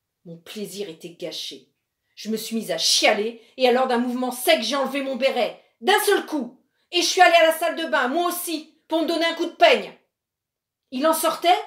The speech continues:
je lui ai dit, « Pourquoi je ne le garderais pas, le béret ? Pour manger, ça se fait. » Il me dit, « On n'est pas au restaurant. »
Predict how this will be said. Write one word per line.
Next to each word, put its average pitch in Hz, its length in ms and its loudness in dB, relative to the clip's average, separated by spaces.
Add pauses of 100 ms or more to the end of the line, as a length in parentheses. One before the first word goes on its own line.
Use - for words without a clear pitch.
(140)
je 240 140 -2
lui 311 80 4
ai 294 100 2
dit, « 349 180 4 (1300)
Pourquoi 359 240 -4 (120)
je 381 60 -4
ne 349 40 -2
le 269 60 -6
garderais 262 400 -2
pas, 320 180 -2
le 269 80 -6
béret ? 226 560 -2 (220)
Pour 202 180 -12
manger, 226 580 -8 (160)
ça - 200 -20
se - 160 -16
fait. » 453 80 -14 (1200)
Il 220 200 -10
me 196 120 -10
dit, « 185 320 -20 (520)
On 170 40 -20
n'est 160 120 -20
pas - 180 -14
au 151 120 -12
restaurant. » 240 680 -14